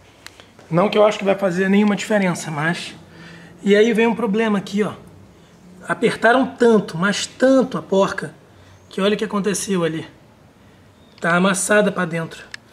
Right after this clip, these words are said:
Eu não consigo tirar esse cara daqui, tá preso. Aí vou pegar uma chavinha de fenda aqui pra jogar isso aqui pra fora, pra tentar tirar esse cara daqui,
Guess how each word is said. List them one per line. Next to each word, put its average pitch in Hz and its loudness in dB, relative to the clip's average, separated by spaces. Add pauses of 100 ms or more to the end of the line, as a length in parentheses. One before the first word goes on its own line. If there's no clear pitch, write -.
(320)
Eu 175 -6
não 170 0
consigo 190 -4
tirar 190 -4
esse - -2
cara 175 -4
daqui, 170 -2 (200)
tá 175 -6
preso. 175 -2 (380)
Aí 170 -6
vou 170 -10
pegar 175 -6
uma 185 -2
chavinha 175 -4
de 165 -10
fenda 180 -4
aqui 175 -10
pra 185 -8
jogar 175 -4
isso 175 -8
aqui - -16
pra 156 -8
fora, 185 -8
pra 185 -12
tentar 190 -10
tirar 185 -6
esse 180 -8
cara 180 -6
daqui, 185 -8